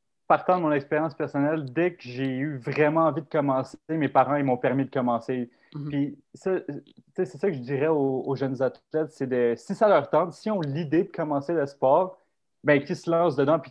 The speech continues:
Speaker 1: qu'ils voient s'ils aiment ça. Ils vont
Speaker 2: Ouais.
Speaker 1: savoir assez rapidement si c'est quelque chose qui les passionne. Moi, j'ai commencé à douze ans, ce qui est quand même très tardif,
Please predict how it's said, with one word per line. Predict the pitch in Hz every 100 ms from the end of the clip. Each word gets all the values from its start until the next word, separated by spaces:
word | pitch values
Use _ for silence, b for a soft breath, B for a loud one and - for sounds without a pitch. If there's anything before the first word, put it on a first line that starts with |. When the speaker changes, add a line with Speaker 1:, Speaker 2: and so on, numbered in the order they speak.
| _ -
Speaker 1:
qu'ils |
voient | 139 165
s'ils | - 139
aiment | 123 117
ça. | 135
Ils | 135
vont | 135 -
Speaker 2:
Ouais. | - _ 151 147 156
Speaker 1:
savoir | 147 170 185
assez | 143 - _ _ _ _ _ _ _ 165
rapidement | 151 139 139 139 147 147
si | 139 _ 113
c'est | -
quelque | 117 123 _ _ _
chose | 147 139
qui | -
les | 127
passionne. | 123 117 127 127 135 _ _ _ _ _ 151
Moi, | 190
j'ai | 180 151
commencé | 151 151 139 139 185 185 - -
à | 131
douze | 120 131 135
ans, | 151
ce |
qui | 135
est |
quand | 135 135
même | 147
très | - 160
tardif, | 156 139 120 143